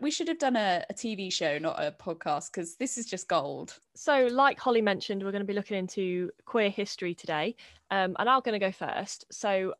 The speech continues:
Speaker 2: I picked William Dorsey Swan.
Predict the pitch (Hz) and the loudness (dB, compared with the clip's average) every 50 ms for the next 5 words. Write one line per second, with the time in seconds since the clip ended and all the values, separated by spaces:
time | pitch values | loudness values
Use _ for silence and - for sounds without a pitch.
0 | _ - 226 233 240 240 240 - - 220 190 180 - - - - - - - - | _ 0 2 4 4 2 0 -2 0 2 2 2 2 -2 -8 -18 -20 -20 -20 -20
1 | - 185 185 214 214 220 208 196 196 202 208 208 - _ _ _ - _ - 196 | -16 -4 -2 -2 0 2 2 0 0 0 -4 -6 -8 _ _ _ -10 _ -2 0
2 | 185 185 185 - - 190 180 180 180 196 - - - - 175 165 - - - 202 | 0 0 -2 -4 -6 -4 -4 -4 -6 -8 -10 -10 -10 -8 -6 -6 -6 -8 -10 -14
3 | 208 | -16